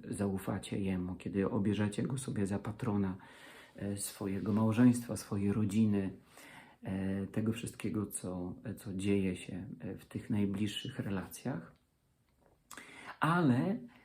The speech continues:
e, myślę też jeszcze o jednej rzeczy, którą też doceniłem, dowartościowałem,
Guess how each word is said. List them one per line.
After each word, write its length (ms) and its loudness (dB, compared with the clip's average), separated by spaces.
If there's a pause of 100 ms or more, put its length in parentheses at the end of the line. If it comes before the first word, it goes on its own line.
(340)
e, 240 0
myślę 320 6
też 220 2
jeszcze 320 4
o 80 6
jednej 380 8
rzeczy, 360 -6 (240)
którą 340 2
też 320 0
doceniłem, 680 6
dowartościowałem, 1080 2